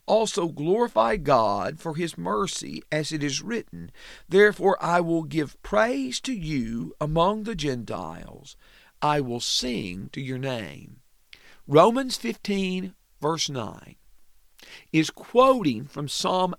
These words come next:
eighteen, verse forty-nine, very similar to Psalm fifty-seven and verse nine. And it emphasizes that God's plan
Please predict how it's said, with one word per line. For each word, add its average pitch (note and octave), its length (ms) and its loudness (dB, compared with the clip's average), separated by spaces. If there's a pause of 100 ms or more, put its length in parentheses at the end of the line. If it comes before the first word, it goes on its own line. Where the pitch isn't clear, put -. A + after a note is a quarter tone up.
eighteen, F#3 800 -6 (240)
verse D#3 280 -2
forty-nine, C#3+ 840 -4 (440)
very D3+ 440 2
similar C#3 720 -2 (300)
to F#3 120 -2
Psalm D#3 400 2
fifty-seven - 1040 -6 (260)
and C#3+ 160 -4
verse A#2 300 -4
nine. E2+ 440 -14 (880)
And F#3+ 80 2
it F#3 160 0
emphasizes E3 1080 0
that F3+ 240 -2
God's A3 540 0
plan A2 760 -6